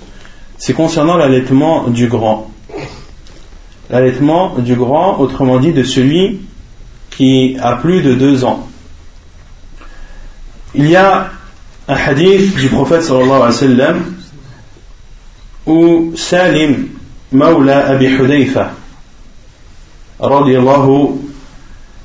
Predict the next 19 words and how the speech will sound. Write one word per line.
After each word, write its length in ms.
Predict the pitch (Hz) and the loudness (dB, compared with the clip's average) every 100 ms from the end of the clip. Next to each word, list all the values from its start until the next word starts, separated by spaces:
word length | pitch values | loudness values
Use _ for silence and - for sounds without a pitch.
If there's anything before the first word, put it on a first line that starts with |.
| - - - | -20 -20 -8
euh, 680 | - 113 113 107 - - - | -2 0 2 0 -2 -8 -4
anhu, 500 | 117 160 139 135 143 - - - - - - | 0 2 2 2 2 0 -6 -14 -18 -20 -20
qui 200 | - 156 | -4 0
était 180 | 156 156 | 2 2
marié 460 | 156 156 151 165 156 | 2 2 2 2 0
à 100 | 131 | -2
Sahla 680 | - 165 139 135 151 151 - - - - - - | 0 0 2 2 2 0 -4 -14 -18 -20 -14 -6
bint 400 | 123 160 143 131 | 0 0 2 0
Suhayl. 600 | - 110 123 117 98 - - - - - - - - - - - | 0 0 0 0 -2 -6 -12 -16 -20 -20 -20 -20 -20 -20 -20 -18
Sahla 640 | - - 131 120 147 - | -6 -2 0 2 2 0
bint 320 | 127 127 139 | 0 0 0
Suhayl 600 | 120 - 117 143 190 208 - - - - - | -2 -2 0 0 0 -2 -8 -18 -20 -20 -4
avait, 600 | 131 131 160 202 196 - - - - - - - - - - - - | -2 2 2 0 -2 -8 -18 -20 -20 -20 -20 -20 -20 -20 -20 -18 -2
euh, 580 | 113 120 117 117 - 127 | 2 4 4 2 -2 -4
depuis 680 | 127 139 135 - 175 160 - - - - - - - - | 0 0 -2 -2 0 0 -4 -14 -20 -20 -20 -20 -20 -20
son 220 | - 139 | -4 -2
plus 220 | - 175 | 0 0
jeune 200 | 147 131 | 2 2
âge 520 | 139 185 170 - - | 2 0 -2 -4 -12